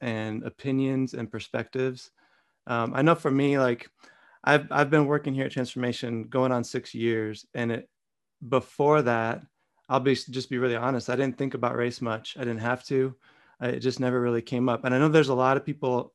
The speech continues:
around the country that are like that. Um, but early on, I found your podcast, Pass the Mic, and, um, just been listening to you guys faithfully ever since. And the more I listen,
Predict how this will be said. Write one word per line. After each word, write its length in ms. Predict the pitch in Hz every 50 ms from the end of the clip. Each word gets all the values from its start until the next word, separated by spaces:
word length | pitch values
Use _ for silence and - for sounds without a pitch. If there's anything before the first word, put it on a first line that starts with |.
| _ -
around 240 | 135 127 127 123 123
the 80 | 117
country 320 | - - 135 123 - 131 123
that 100 | 120 120
are 60 | 117
like 240 | 117 120 123 117 -
that. 300 | 120 117 123 131 - - _ _ _ _ _ _ _ _ _ _ _
Um, 500 | - 127 120 110 110 110 113 110 110 107 - _ _ _ _ _ _ _ _ _ _ _ _ -
but 260 | 120 113 135 135 135 -
early 300 | 139 156 160 156 143 135
on, 220 | 139 143 147 139
I 80 | 131 123
found 460 | - - 127 127 127 123 120 117 113
your 180 | 117 127 123
podcast, 580 | - 131 123 123 120 - - 120 120 123 120 -
Pass 220 | - 120 120 110
the 100 | - 117
Mic, 420 | 113 113 113 107 110 - - - _ _ _ _ _ _ _ _ _ -
and, 580 | 127 117 113 113 113 113 110 110 110 113 110 - _ _ _ _ _ _ -
um, 360 | - 120 117 113 113 110 110
just 240 | 110 135 131 - -
been 180 | - 127 120 123
listening 280 | 127 127 - 139 131 123
to 120 | - 131
you 40 | 123
guys 200 | 127 120 113 -
faithfully 440 | - 123 123 120 - - 123 117 117
ever 140 | 113 107 107
since. 460 | - - 131 127 135 135 - - - _ -
And 500 | 127 117 110 110 110 110 113 113 - - - _
the 120 | 123 123 120
more 240 | 120 127 135 139
I 80 | 143 139
listen, 520 | 131 131 127 120 - - 123 120 123 123